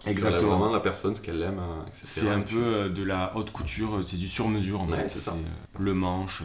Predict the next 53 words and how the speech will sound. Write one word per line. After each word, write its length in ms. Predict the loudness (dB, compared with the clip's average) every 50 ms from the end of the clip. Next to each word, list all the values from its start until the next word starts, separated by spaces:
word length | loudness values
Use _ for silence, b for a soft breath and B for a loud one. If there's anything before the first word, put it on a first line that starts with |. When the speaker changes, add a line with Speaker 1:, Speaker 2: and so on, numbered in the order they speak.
| -4 -4
Speaker 1:
tout 240 | -4 -2 -2 -2 -2
est 40 | -2
vraiment 300 | -2 -2 0 0 0 -2
fait, 140 | -2 0 0
Speaker 2:
Ah 40 | 0
ouais. 60 | 2
Speaker 1:
euh, 140 | 0 0 -2 -4 -8 -10 -14 -6 0
par 140 | 4 6 8
rapport 380 | 6 6 6 4 2 2 2 2
au, 460 | 2 2 2 2 2 0 0 -2 -4
au 80 | -4 -4
guitariste, 460 | -4 -2 0 0 2 2 2 0 0
en 80 | -4 -4
fait. 260 | -4 -8 -10 -12 -18 -20 -20 -20 -20 -20 -20 -20 -8 2
Speaker 2:
Toi, 180 | 6 8 8 8
en 40 | 8
tant 160 | 4 2 2
que 100 | 2 2
jeune 240 | 4 4 4 4 4
luthier, 380 | 0 -2 -2 -2 -4 -4 -4 B B B B B B
comment 160 | 4 6 6
est-ce 120 | 6 4
que 100 | 2 0
tu 60 | 2
envisages 640 | 2 2 2 2 0 0 4 6 6 6 4 2 2
l'avenir 540 | 6 8 8 8 8 6 2 2 2 2 0
de 60 | 0
ton 140 | 0 0 0
métier ? 300 | 0 0 -2 -4 -8 -10 -6 -2
Est-ce 140 | -2 2 4
qu'il 80 | 6
y 40 | 6
a 20 | 6
des 160 | 6 4 4
évolutions, 520 | 4 4 4 4 2 2 2 4 4 2
je 60 | 0
sais 120 | -4 -6 -4
pas, 100 | -4 -4
technologiques 800 | -2 -4 -2 0 2 4 4 4 4 2 0 -4 -4 -4 -4
ou, 180 | -4 -2 0 0
euh, 120 | 0 -2 B B B B B
ou 40 | 4
des 140 | 6 6 6 8
tendances 420 | 6 8 8 8 6 6 4 2
émergentes 520 | 2 4 4 4 2 4 4 4 2 2 0
qui, 200 | -2 0 2 4
euh, 260 | 4 4 2 0 0
qui 160 | -2 -4 -8 -4
pourraient 280 | 2 6 10 10 10
influencer 600 | 10 8 4 4 4 6 6 4 4 2 2 2 2
ton 160 | 0 0 0
travail, 480 | 0 2 4 6 6 8 8 6 6 6
euh, 220 | 4 2 0 -2